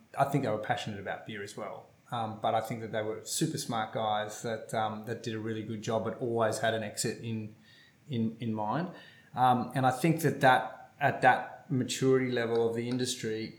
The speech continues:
I think there was plenty of room for those sorts of players. These days, if people are jumping into the industry because they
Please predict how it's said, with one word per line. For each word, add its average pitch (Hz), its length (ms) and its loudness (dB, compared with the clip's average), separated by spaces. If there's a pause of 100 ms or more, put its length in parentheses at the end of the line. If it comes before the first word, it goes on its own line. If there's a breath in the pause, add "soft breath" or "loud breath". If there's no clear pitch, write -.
I 117 40 -8
think 120 200 -6
there 113 80 -2
was 110 80 -2
plenty 117 300 -4
of 104 120 -4
room 117 240 -4
for - 80 -8
those 117 240 -2
sorts - 180 -6
of 113 120 -6 (320)
players. 123 420 0 (500 loud breath)
These 156 380 8
days, 143 720 10 (220)
if 139 300 -2
people 147 500 2
are 127 300 6 (160)
jumping 123 400 2
into 120 220 -2
the 117 220 -2
industry 113 640 -4
because 117 380 -4
they 117 380 0